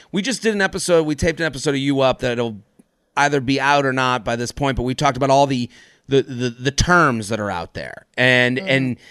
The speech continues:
Speaker 1: you know, there's, like, breadcrumbing and ghosting. And then they had, like, a bunch that I had never even heard of. And then
Speaker 2: Yeah.
Speaker 1: we read the, d-, the, you know, the definitions. And you go, and I'm, like, sitting there going, "Done that, done
Speaker 2: Yeah.
Speaker 1: that," you know, and, and I'm like, and, you know, it comes with,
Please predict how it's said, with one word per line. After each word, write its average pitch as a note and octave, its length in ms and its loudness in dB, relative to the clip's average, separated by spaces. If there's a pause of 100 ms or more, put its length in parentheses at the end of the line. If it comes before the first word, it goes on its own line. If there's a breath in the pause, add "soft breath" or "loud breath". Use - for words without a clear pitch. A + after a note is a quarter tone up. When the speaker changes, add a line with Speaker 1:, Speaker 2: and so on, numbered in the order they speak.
(220 soft breath)
Speaker 1:
you C#3+ 80 0
know, D3+ 120 4
there's, C3+ 220 0
like, A2 280 -4
breadcrumbing C#3+ 840 2
and D3+ 220 -2
ghosting. G3+ 600 2
And D3+ 80 -2
then F3 80 0
they G3 100 4
had, F#3+ 180 2
like, E3 120 0
a D#3 80 4
bunch D#3 320 0
that D3 100 0
I C3 120 4
had B2+ 100 0
never B2+ 240 -2
even A2 220 -4
heard A#2 280 -2
of. A2+ 160 -2
And A2+ 100 -6
then B2 240 -4
Speaker 2:
Yeah. F#2 140 -6
Speaker 1:
we B2+ 280 -6
read D3 220 0
the, C#3+ 60 0
d-, C3+ 260 0
the, C3 240 -8
you C#3+ 120 2
know, C3 80 2
the C3 80 -6
definitions. A#2+ 720 -4
And C#3+ 100 0
you F3 60 -2
go, E3+ 220 2 (520 loud breath)
and F#3 120 4
I'm, G#3 180 2
like, G3+ 200 2
sitting B3+ 200 0
there A#3 100 4
going, F3 300 0 (220)
"Done D#3+ 320 4
that, F3 380 4 (360 soft breath)
done D#3+ 260 4
Speaker 2:
Yeah. D#3+ 60 2
Speaker 1:
that," F3+ 480 4
you F#3+ 100 2
know, G3 160 4
and, G3 220 2
and F#3 180 2
I'm F#3 200 2
like, E3+ 360 0
and, F3 240 0 (100)
you F#3+ 220 -8
know, A3 160 2
it F#3+ 220 -2
comes G3 340 -2
with, F3+ 300 2